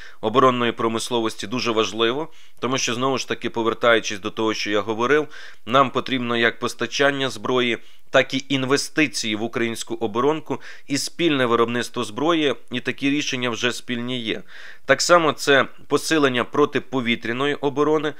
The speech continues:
та далекобійні спроможності. Ось це, е, дуже цікаво. Про,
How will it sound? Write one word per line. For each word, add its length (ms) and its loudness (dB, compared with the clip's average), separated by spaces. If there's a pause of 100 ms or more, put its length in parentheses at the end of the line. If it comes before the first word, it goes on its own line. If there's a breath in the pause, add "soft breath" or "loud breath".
(360 soft breath)
та 140 8
далекобійні 840 2
спроможності. 840 -4 (580 soft breath)
Ось 160 -2
це, 420 6 (200)
е, 100 -4
дуже 280 -2
цікаво. 520 4
Про, 340 2